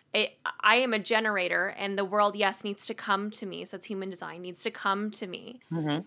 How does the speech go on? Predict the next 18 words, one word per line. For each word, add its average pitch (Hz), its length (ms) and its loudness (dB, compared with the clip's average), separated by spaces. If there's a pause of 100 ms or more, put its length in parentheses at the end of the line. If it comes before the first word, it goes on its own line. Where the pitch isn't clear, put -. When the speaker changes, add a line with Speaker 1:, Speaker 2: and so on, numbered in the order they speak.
(580)
Speaker 1:
But 226 420 8 (380)
the 226 100 4
way 226 160 4
that 220 160 0
that 196 160 4
happens 247 480 2
is 214 140 -6
through 196 440 -2
my 196 180 2
invitation 214 640 -4
of 180 400 -2 (140)
connection. 220 720 -6 (540)
I, 196 300 2
Speaker 2:
Mm-hmm. 185 280 4 (260)
Speaker 1:
I - 40 -
have 202 240 0
a 180 40 -8
gift 196 580 -4